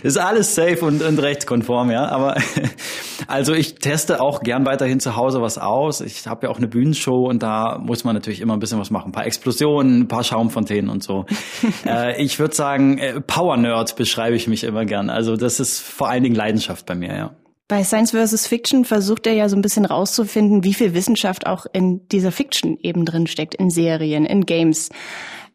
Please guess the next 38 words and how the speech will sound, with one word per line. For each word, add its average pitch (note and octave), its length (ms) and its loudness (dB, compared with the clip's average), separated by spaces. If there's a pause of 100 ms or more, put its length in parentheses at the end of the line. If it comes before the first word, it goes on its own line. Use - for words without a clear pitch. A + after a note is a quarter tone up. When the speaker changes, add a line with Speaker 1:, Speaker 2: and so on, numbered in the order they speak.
(120)
Speaker 2:
Welches B3+ 460 2
übernatürliche A#3+ 1000 2
Phänomen, G#3+ 600 4
würdest A3+ 260 -2
du G#3+ 60 0
sagen, G3+ 400 2
was G#3+ 140 2
ihr G#3+ 100 2
jetzt G#3 220 -2
zuletzt G3+ 280 2
euch A3+ 140 0
angeschaut G#3+ 580 2
habt, A3 340 -4
ist - 120 -4
vielleicht A3+ 240 0
auch A3 60 -2
was G#3+ 120 -2
für A3+ 120 -2
Schülerinnen A3+ 320 2
und G#3 100 0
Schüler? E4 200 2 (180)
Speaker 1:
Also C#3+ 280 0
wir E3 120 4
machen F#3 500 4
ganz C#3 360 0
viel D3 200 2
mit C3 220 4
Physik A#2 680 -2
und C#3 240 2
bewegen C3+ 320 0
uns A#2+ 260 2
da B2+ 600 0
auch C3 440 0
sehr B2 260 -2
häufig C3 320 -4
im A#2+ 540 0
Lehrplan, B2 480 -2
so C3+ 300 0